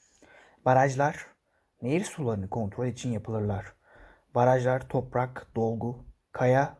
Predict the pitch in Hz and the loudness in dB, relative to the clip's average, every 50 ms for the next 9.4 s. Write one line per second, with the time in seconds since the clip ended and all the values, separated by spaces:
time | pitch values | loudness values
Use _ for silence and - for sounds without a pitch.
0 | _ - 120 123 123 139 165 165 151 123 110 117 110 - 127 120 113 110 110 104 | _ -2 0 0 0 2 2 2 4 4 2 0 -2 -2 -2 -2 -2 -2 -2 -4
1 | 104 104 104 104 95 107 - - - _ _ _ _ _ _ _ _ _ _ _ | -4 -4 -4 -4 -6 -8 -12 -16 -20 _ _ _ _ _ _ _ _ _ _ _
2 | _ _ _ _ _ _ - - 147 180 180 160 151 139 139 135 135 131 117 - | _ _ _ _ _ _ -6 0 2 4 4 6 4 4 2 0 0 -2 -4 -2
3 | 131 113 107 110 110 - - 117 120 - _ _ _ _ _ _ _ _ _ _ | -2 -2 -2 -2 -4 -8 -12 -14 -16 -16 _ _ _ _ _ _ _ _ _ _
4 | _ _ _ _ _ - 110 117 120 127 131 131 131 160 175 175 139 120 113 113 | _ _ _ _ _ -2 0 2 4 6 4 4 4 4 2 2 2 0 0 0
5 | 113 113 113 113 123 127 - - - 117 113 107 110 120 - - _ _ - 131 | -2 -2 -2 -4 -4 -6 -8 -8 -6 -4 -4 -4 -4 -6 -8 -12 _ _ -10 -8
6 | 117 - - 131 139 135 123 120 113 110 113 - - _ - - 92 113 104 104 | -8 -6 -2 -2 -2 -2 -2 -2 -4 -4 -6 -8 -12 _ -14 -10 -8 -8 -8 -10
7 | - - _ _ _ _ - - - - - _ _ _ - 170 180 185 175 170 | -10 -14 _ _ _ _ -20 -20 -20 -20 -20 _ _ _ 0 0 2 2 4 2
8 | 170 175 165 151 135 131 135 135 127 123 120 120 120 117 117 113 107 - - 117 | 2 2 2 2 4 4 4 4 4 2 0 -2 -2 -2 -2 -4 -4 -6 -8 -8
9 | 113 110 104 98 - - - | -6 -6 -6 -8 -10 -16 -20